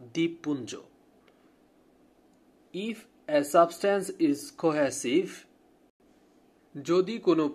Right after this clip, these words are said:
পদার্থ সংযোজনশীল বা আঠালো হয়, it tends to, এটা মূলত stick together, একসাথে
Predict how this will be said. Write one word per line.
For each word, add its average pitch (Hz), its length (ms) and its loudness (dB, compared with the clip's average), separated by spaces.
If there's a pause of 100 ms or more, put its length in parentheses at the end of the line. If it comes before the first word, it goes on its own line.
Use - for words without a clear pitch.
(120)
পদার্থ 165 440 2 (1000)
সংযোজনশীল 160 920 0 (540)
বা 127 100 2 (200)
আঠালো 156 400 0
হয়, 110 220 -10 (640)
it 165 80 0 (120)
tends 165 300 2 (160)
to, 120 100 -4 (680)
এটা 147 220 0
মূলত 135 280 -4 (760)
stick 208 260 -8 (140)
together, 123 460 -2 (420)
একসাথে 147 400 -4